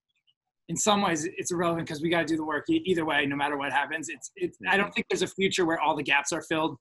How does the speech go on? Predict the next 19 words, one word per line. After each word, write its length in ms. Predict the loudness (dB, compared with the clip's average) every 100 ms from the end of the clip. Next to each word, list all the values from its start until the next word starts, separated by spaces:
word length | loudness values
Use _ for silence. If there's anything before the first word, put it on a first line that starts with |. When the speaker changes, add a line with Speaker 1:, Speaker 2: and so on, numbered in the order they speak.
| -4
Speaker 1:
anytime 400 | 0 2 2 0
soon. 380 | 0 0 -2 -6 _ _ _
Um, 320 | 4 4 4 0
but 160 | 0
there 120 | 4 4
is, 140 | 6
like, 220 | 4 2
probably 520 | 4 4 4 2 -4 -6 _ _ _ _ -4
a 40 |
scary 680 | 0 2 4 4 4 2 -2
potential 640 | -10 -4 -2 0 -2 -2
for, 360 | -4 -4 -4 -6 -8
for 120 | -6 -4
more 360 | 0 4 4
gaps 360 | 4 2 0 -4
to 60 | -4
go 180 | -4 -2 -4
unfilled. 560 | -4 -4 -8 -10 -12 -18 _ _ _ -14 -14 -14 _ _ -2
Um, 540 | 2 4 4 0 -6